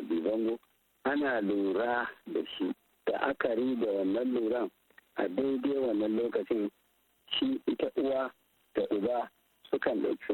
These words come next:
wasu hanyoyi na musamman don kariya na wannan yara. Ba don komai ba,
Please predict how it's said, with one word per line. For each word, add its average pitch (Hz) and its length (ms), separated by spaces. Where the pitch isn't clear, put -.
wasu 113 180
hanyoyi 117 500
na 123 120
musamman 113 600
don 101 260
kariya 113 640
na 113 140
wannan 87 460
yara. 104 320
Ba 113 140
don 147 160
komai 147 280
ba, 143 160